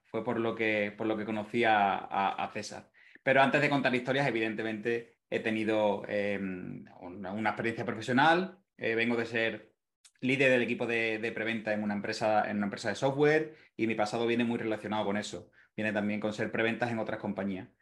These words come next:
Y anteriormente, eh, había sido, tuve mi, mi propia empresa, eh, tuve una empresa de, de formación donde enseñaba a, a otras personas. Actualmente soy orgulloso padre de, de tres maravillosos niños, orgulloso marido de una mujer fabulosa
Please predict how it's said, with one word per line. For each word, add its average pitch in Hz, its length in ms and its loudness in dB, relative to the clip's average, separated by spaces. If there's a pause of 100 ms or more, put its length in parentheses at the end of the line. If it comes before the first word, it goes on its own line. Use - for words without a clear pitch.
(320)
Y 123 80 2
anteriormente, 151 960 4
eh, 110 240 0
había 113 200 0
sido, 117 640 -4 (440)
tuve 117 200 0
mi, 117 160 2 (120)
mi 120 220 4
propia 127 320 2
empresa, 143 800 0
eh, 107 560 -4
tuve 107 140 -2
una 107 100 -2
empresa 110 300 -2
de, 113 260 2
de 117 80 2
formación 123 680 0 (260)
donde 113 600 0
enseñaba 127 840 2
a, 101 420 0
a 104 140 0
otras 107 240 0
personas. - 340 -12 (600)
Actualmente 151 800 4
soy 117 420 0
orgulloso 127 720 0
padre 127 340 2
de, 123 440 0
de 117 220 -6
tres 120 200 -4
maravillosos 113 800 -2
niños, 165 640 4
orgulloso 107 440 -4
marido 110 560 0
de 104 180 -2
una 107 200 0
mujer 104 760 0
fabulosa 131 720 0